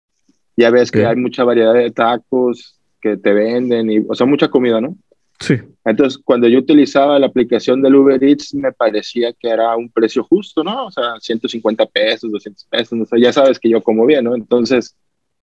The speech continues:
Speaker 1: bien,
Speaker 2: <laughs>
Speaker 1: eh, significa mu-,
Speaker 2: Pero en el
Speaker 1: bien
Speaker 2: mercado
Speaker 1: significa
Speaker 2: te,
Speaker 1: mucho.
Speaker 2: pero en el mercado te gastabas quinientos, culo. <laughs>
Speaker 1: No, porque tenía que conocer todos los localitos, güey.
Speaker 2: <laughs> Ajá.
Speaker 1: Entonces,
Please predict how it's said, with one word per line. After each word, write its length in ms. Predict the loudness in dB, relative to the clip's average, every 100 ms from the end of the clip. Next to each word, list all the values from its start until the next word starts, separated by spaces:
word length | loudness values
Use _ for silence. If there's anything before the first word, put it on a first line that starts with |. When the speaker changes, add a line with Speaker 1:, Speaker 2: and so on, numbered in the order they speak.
| -6
Speaker 1:
bien, 260 | 2 2 2
Speaker 2:
<laughs> 100 | 0
Speaker 1:
eh, 140 | 0
significa 540 | 0 -2 0 -2 0 0
mu-, 80 |
Speaker 2:
Pero 100 | 2
en 80 | 2
el 120 | 0
Speaker 1:
bien 120 | 2 2
Speaker 2:
mercado 220 | 2 2
Speaker 1:
significa 260 | 2 0
Speaker 2:
te, 60 | 0
Speaker 1:
mucho. 260 | -2 -4 0
Speaker 2:
pero 160 | 0
en 80 | 0
el 120 | -2 0
mercado 420 | -2 0 0 0
te 100 | 0
gastabas 400 | -2 -2 -4 -2
quinientos, 560 | -4 0 0 0 -2 0
culo. 260 | 2 2
<laughs> 540 | 2 -2 -2 -2 -4 -12 _ -6
Speaker 1:
No, 140 | -4 0
porque 180 | 0 0
tenía 240 | 0 0
que 140 | 0
conocer 400 | 0 -2 0 0
todos 160 | 2 2
los 140 | 2
localitos, 480 | 0 0 -4 -2 -2
güey. 100 | -2
Speaker 2:
<laughs> 1120 | 0 -2 -2 -6 -14 -14 -12 -12 -14 _ _
Ajá. 400 | -2 0 -2 -4 _ _ -20 -16 -6
Speaker 1:
Entonces, 460 | -2 0 0 -4